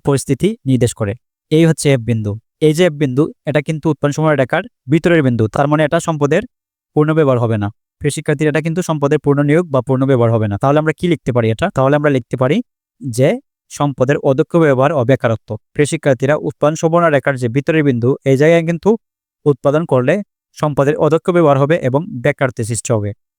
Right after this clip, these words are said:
আমি আশা করছি তোমরা বুঝতে পেরেছো। তো ভিডিওটি এই পর্যন্ত। আর হ্যাঁ প্রিয় শিক্ষার্থীরা, এই ক্লাসের পাশাপাশি এই অধ্যায়ের আমি যে সিকিউ ক্লাসগুলো নিয়েছি, অর্থাৎ বেসিক বিষয় থেকে শুরু করে প্রত্যেকটা বিষয় আমি যে ক্লাসে দেখিয়ে দিয়েছি, সেই ক্লাসটা যদি করতে পারো, তাহলে তোমরা এই চ্যাপ্টার থেকে পনেরোটি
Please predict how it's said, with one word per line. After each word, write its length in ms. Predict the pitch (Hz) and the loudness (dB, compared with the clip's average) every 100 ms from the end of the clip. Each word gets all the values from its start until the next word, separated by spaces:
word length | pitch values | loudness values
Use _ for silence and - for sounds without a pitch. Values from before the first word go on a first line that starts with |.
| _ _ - | _ _ -4
আমি 120 | 131 139 | -2 0
আশা 120 | 147 160 | -2 -4
করছি 160 | 160 160 | -4 -2
তোমরা 140 | 135 123 | -2 -2
বুঝতে 200 | 120 - 120 | -2 -4 -2
পেরেছো। 260 | 107 104 104 - - | -2 -4 -10 -6 0
তো 60 | 120 117 | 2 2
ভিডিওটি 300 | 139 143 - 151 | 2 2 2 0
এই 40 | 131 | 0
পর্যন্ত। 280 | 123 127 139 185 - | 0 0 -2 -4 -4
আর 80 | 127 120 | -2 -2
হ্যাঁ 120 | 147 | -2
প্রিয় 140 | 143 143 | -2 -4
শিক্ষার্থীরা, 420 | 143 120 123 143 208 _ _ - | -4 -4 -2 -4 -4 _ _ 0
এই 100 | 180 | 2
ক্লাসের 260 | 165 156 139 | 0 -2 -2
পাশাপাশি 400 | 123 131 120 156 226 - _ 165 | 0 0 0 -2 -4 -8 _ 0
এই 60 | 156 | 2
অধ্যায়ের 320 | 139 120 139 147 139 | 2 2 0 0 -2
আমি 120 | 135 127 | -2 0
যে 80 | 127 | -2
সিকিউ 220 | - 151 135 | -2 -2 0
ক্লাসগুলো 320 | 147 143 151 143 | 0 0 0 0
নিয়েছি, 260 | 117 107 156 151 _ - | 0 -2 -6 -8 _ -4
অর্থাৎ 180 | 139 139 127 | -2 0 0
বেসিক 200 | 151 156 | -2 -2
বিষয় 180 | 143 156 156 | -2 0 0
থেকে 120 | 156 143 | -2 -2
শুরু 120 | 117 117 | -2 -2
করে 140 | 135 190 _ _ _ - | -2 -4 _ _ _ -8
প্রত্যেকটা 400 | - - 175 160 | -6 -4 -2 -2
বিষয় 180 | 135 143 | 0 0
আমি 80 | 139 131 | 0 0
যে 60 | 131 | 0
ক্লাসে 220 | 123 117 131 | 0 -2 -2
দেখিয়ে 220 | 123 131 | 0 2
দিয়েছি, 240 | 123 113 190 - _ _ - | 2 -2 -6 -12 _ _ -4
সেই 160 | 147 139 | -2 0
ক্লাসটা 260 | 147 143 175 | -2 -2 0
যদি 120 | 175 175 | -2 0
করতে 200 | 120 120 117 | -4 -2 -2
পারো, 160 | 117 196 _ _ 123 | 0 -2 _ _ -2
তাহলে 200 | 139 147 | 0 0
তোমরা 140 | 147 147 151 | 0 0 0
এই 60 | - | -2
চ্যাপ্টার 220 | 160 156 127 | -4 -4 -4
থেকে 140 | 127 127 - | -6 -6 -2
পনেরোটি 340 | 151 170 | 0 0